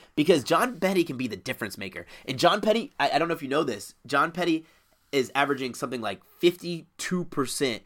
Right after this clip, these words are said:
shooting from three when he's playing in Tuscaloosa. He had, against Auburn, he had ten three-pointers.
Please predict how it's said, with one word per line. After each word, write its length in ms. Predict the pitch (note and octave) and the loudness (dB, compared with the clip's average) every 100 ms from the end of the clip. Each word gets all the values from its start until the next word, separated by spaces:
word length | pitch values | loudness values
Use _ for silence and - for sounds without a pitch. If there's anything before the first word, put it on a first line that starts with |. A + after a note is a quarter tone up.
| - | -18
shooting 300 | - D#3 D3 | -10 -2 -2
from 160 | B2+ A#2+ | -2 -10
three 420 | - A#2+ A#2+ A2+ _ _ _ | -4 -2 0 -2 _ _ _
when 160 | A#2 A#2 | -6 -6
he's 100 | G#2 | -6
playing 220 | A2 G#2 | -6 -6
in 100 | F#2+ | -8
Tuscaloosa. 640 | F#2+ F#2 F2 D#2+ - - - _ _ _ _ _ _ | -10 -10 -12 -14 -16 -18 -20 _ _ _ _ _ _
He 120 | D3+ | 6
had, 180 | D#3+ C#3 | 6 6
against 220 | C#3+ C#3+ | -2 4
Auburn, 240 | C#3 D#3 | 4 4
he 80 | D3+ | 0
had 140 | A#2 - | -2 -4
ten 200 | C3 A#2 | -6 -4
three-pointers. 580 | G#2 F#2+ G2 - - | -8 -8 -16 -20 -20